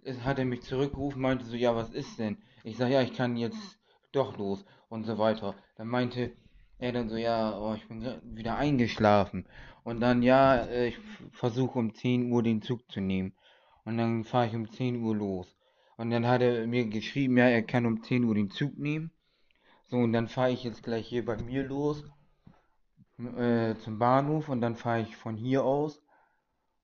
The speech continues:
Ähm, ja, ich muss noch eben was in die Tasche packen und so. Heute kommt mal hier ein Podcast mit meinem Kumpel. Und ja, ihr werdet ihn später dann noch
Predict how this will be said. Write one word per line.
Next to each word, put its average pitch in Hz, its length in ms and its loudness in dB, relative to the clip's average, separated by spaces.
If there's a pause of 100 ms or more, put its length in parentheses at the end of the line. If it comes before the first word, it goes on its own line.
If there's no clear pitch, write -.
(240)
Ähm, 120 460 2
ja, 107 140 4
ich 98 100 -4
muss 120 160 -2
noch 131 80 0
eben 120 220 6
was 113 160 4
in 113 80 2
die 107 80 -2
Tasche 143 340 2
packen 98 340 0
und 98 140 -2
so. 98 300 -10 (260)
Heute 139 280 -6
kommt 139 260 -12
mal 127 100 -2
hier 123 140 4
ein 120 80 0
Podcast 127 600 2
mit 120 140 -2
meinem 113 220 2
Kumpel. 123 500 -2 (920)
Und 117 720 6
ja, 127 280 8
ihr 104 160 -2
werdet 117 280 4
ihn 113 120 -2
später 127 420 -4
dann 113 160 0
noch 113 320 -4